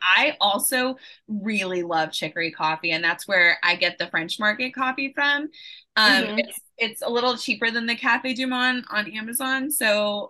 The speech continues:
Speaker 1: uh, 'cause they don't carry it in stores in Arizona, but I love making cold brew with it. It's so good. And there was one of my favorite coffee shops in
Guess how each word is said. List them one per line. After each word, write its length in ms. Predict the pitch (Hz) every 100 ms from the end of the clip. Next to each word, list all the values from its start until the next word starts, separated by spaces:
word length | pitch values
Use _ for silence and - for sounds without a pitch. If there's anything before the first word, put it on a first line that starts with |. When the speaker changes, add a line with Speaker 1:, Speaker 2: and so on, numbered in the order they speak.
| 196
Speaker 1:
uh, 160 | 190
'cause 140 | 220 208
they 100 | 247
don't 200 | 262 262
carry 260 | 269 269
it 80 | 262
in 180 | 254 240
stores 480 | - 233 240 269 294
in 100 | 262
Arizona, 460 | 262 262 277 285 302 _ -
but 180 | 208 208
I 200 | 208 240
love 480 | 233 220 208 208 208
making 360 | 214 208 190
cold 360 | 180 - 196 190
brew 180 | 180 175
with 140 | 170 170
it. 200 | 165 -
It's 220 | 196 -
so 460 | - - 247 233 220
good. 500 | 208 185 170 170 180 - - _ _
And 340 | 202 196 190 -
there 160 | 220 214
was 140 | 208
one 180 | 226 208
of 60 | 214
my 140 | 196
favorite 360 | 208 202 220 -
coffee 360 | 220 202 214
shops 440 | 214 202 185 - -
in 540 | 185 190 185 180 180